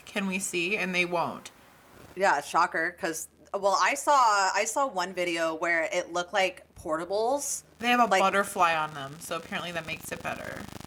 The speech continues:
Speaker 2: Yeah, do you hear that? Do you hear that? No. Okay. I guess, okay. Sorry, guys. I'm, like, hearing, like, really weird feedback, and I doubt it's gonna get picked up on,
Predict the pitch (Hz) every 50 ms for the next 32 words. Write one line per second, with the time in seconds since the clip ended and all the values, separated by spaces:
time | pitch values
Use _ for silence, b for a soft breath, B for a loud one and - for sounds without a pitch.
0 | - - 190 185 170 165 156 156 170 170 - 208 208 220 233 247 262 269 226 -
1 | - - - 180 165 175 190 180 151 147 156 175 190 196 - - - - - -
2 | - - - - - - - - - - - - - - - - - - - 170
3 | 170 147 135 143 - - - - - - 151 151 160 - - - - - - -
4 | - - - - 165 160 - - - - - - - 160 165 156 - - - -
5 | - 156 143 135 135 - - - 156 - - - - 147 151 147 151 160 147 -
6 | - 190 190 185 180 175 151 147 151 - 160 165 165 175 165 156 160 151 156 -
7 | 147 143 139 - 123 110 123 - 143 139 143 143 156 143 151 147 113 143 - -
8 | 147 139 131 139 - - - 147 - - 143 139 127 - 135 123 117 120 131